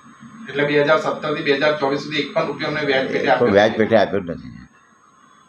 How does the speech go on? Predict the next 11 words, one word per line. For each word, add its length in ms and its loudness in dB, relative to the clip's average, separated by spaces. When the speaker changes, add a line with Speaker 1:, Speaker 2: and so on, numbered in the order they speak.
Speaker 2:
એની 220 6
મમ્મીનો 460 6
વ્યાજ 260 4
આપતો 280 2
હતો, 420 0
કે 140 -12
રમીલાબેન 680 4
દોલતભાઈ 460 4
વ્યાજ 320 4
ચૂકવતા 420 2
હતા, 340 2